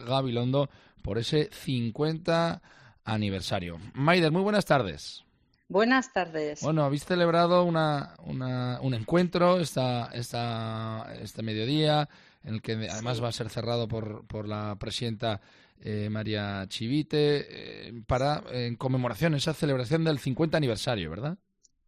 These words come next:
Speaker 2: Exacto. Celebramos cincuenta años desde que en mil novecientos setenta y tres se fundó el unicef Comité de Navarra.
Speaker 1: Ujú.
Speaker 2: Y nos hemos reunido, pues eso, en, en Civicán.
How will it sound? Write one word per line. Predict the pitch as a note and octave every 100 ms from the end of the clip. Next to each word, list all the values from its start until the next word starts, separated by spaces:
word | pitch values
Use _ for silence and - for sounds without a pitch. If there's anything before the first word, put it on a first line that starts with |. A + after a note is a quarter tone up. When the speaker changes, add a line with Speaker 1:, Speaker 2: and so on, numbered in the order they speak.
| _ _ - - - -
Speaker 2:
Exacto. | F3+ - F#3+ F#3 F3+ E3 D#3 B2 E3
Celebramos | - F#3+ F#3+ F#3+ F#3+ G3 G3 -
cincuenta | D#3+ D#3+ G3 G3+ F#3+
años | G#3 A#3 B3+ B3+ B3+
desde | F3 - E3
que | E3
en | E3
mil | F#3
novecientos | F#3+ F#3+ G3 F#3+ F#3+ -
setenta | F3+ F3+ F3+ F3+
y |
tres | - G3+ G#3+ A3
se | - E3
fundó | D#3+ D#3+ G3+ A#3+
el | A3 D#3+ D3 C#3+ -
unicef | D#3+ D3+ - F#3 F#3
Comité | - D#3+ D3 D3+ D#3
de | D#3
Navarra. | C3+ C3 C3 B2+ A#2+ _ -
Speaker 1:
Ujú. | F#2 F2 A2 - - - _ _ _
Speaker 2:
Y | - E3+
nos | E3 D#3+
hemos | E3+ F3
reunido, | E3+ E3+ E3+ F#3 F3+
pues | D#3 D3+ D#3+
eso, | - D3
en, | C#3+ C3
en | - C#3+ D3 C#3 -
Civicán. | C#3+ C#3 - E3+ F#3 F#3+